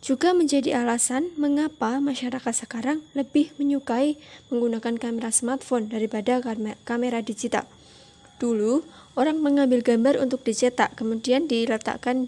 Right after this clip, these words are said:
di album foto. Sedangkan, eh, saat ini gambar diambil untuk dibagikan di sosial media atau sekedar disimpan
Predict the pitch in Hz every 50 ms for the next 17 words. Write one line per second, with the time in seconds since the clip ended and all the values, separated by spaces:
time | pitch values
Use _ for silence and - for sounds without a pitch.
0 | - - - - 233 233 285 - 220 214 214 - 214 226 220 - - 220 220 -
1 | 220 - - - - - - - - - - 269 247 202 190 190 190 - 208 254
2 | 370 392 - - - - - - - - - - - _ _ _ _ - - 240
3 | 247 254 - 285 - - 339 - - 233 220 214 240 269 311 294 277 254 226 226
4 | 240 277 320 320 302 - - 226 214 208 208 220 254 302 277 - - 269 320 330
5 | - - 269 - 247 247 247 262 240 - 320 330 339 320 294 269 - - 285 277
6 | - - 277 262 262 262 254 247 247 262 269 294 294 311 320 - - 269 - -
7 | 269 277 285 294 294 285 - 285 - 269 269 226 247 240 240 - - 233 - -
8 | 247 240 247 - 269 285 285